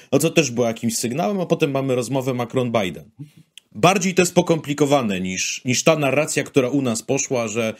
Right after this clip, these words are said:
aha, poszli zrobić siedemdziesiąte dziewiąte Monachium, no bo w Polsce jest,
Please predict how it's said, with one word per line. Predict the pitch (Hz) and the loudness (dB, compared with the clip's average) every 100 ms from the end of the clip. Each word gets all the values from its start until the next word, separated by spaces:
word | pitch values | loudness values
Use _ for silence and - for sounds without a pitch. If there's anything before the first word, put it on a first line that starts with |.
| - - _ | -16 -20 _
aha, | 131 131 165 175 160 | -2 2 2 2 0
poszli | 147 143 | 0 -2
zrobić | 120 135 135 127 | -2 -2 -2 -2
siedemdziesiąte | - 147 139 127 - 143 135 | -2 0 0 0 -2 -2 -2
dziewiąte | 120 123 127 120 | -2 -2 0 0
Monachium, | 117 113 98 101 95 | 2 0 -2 -4 -4
no | 107 | -2
bo | 110 | -4
w | |
Polsce | - 127 - 123 107 | 0 -2 0 -2 -2
jest, | 107 - | -4 -8